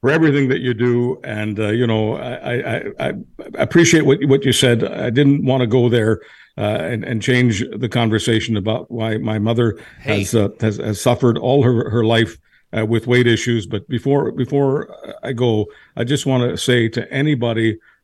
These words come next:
Speaker 1: uh, who has been, uh, suffering, whether it's weight or anything else, whether it's cancer, heart disease, you name it, uh, I know that, uh, for every one of you who listens to these podcasts, um, you take this stuff personally, and I do too.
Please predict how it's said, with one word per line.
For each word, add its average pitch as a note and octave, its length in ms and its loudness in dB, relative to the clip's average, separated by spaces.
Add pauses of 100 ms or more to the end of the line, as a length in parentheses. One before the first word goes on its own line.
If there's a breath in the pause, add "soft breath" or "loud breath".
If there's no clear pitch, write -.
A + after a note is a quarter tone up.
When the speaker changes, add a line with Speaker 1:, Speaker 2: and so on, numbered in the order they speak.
Speaker 1:
uh, A2 200 -6
who B2 220 2
has B2 260 2
been, A#2 280 0
uh, G#2+ 80 -2
suffering, G#2+ 460 -4
whether G#2+ 260 -2
it's G2 140 -8
weight C#3 240 0
or A#2 100 0
anything A#2+ 320 -2
else, B2 320 -4 (280 loud breath)
whether A2+ 240 -2
it's G#2 180 -2
cancer, B2+ 680 0
heart C#3 220 0
disease, A2+ 480 -2 (280 soft breath)
you C#3 200 4
name A#2+ 240 4
it, G#2 120 -4 (360 soft breath)
uh, G#2+ 280 -2
I B2+ 200 0
know D3+ 320 4
that, A#2+ 240 0 (100)
uh, - 220 -12
for A2+ 300 0
every C#3 280 2
one C3+ 200 2
of A#2 100 0
you B2 220 2
who A2+ 160 0
listens B2+ 500 -2
to B2 140 -6
these A#2+ 180 -2
podcasts, A2 720 -2 (680 loud breath)
um, A#2 400 -4
you D#3+ 200 2
take D3+ 240 2
this C#3+ 180 0
stuff A#2 240 0
personally, A2 560 -2 (420)
and C3 200 -2
I C#3+ 160 2
do D#3+ 180 6
too. A2 400 0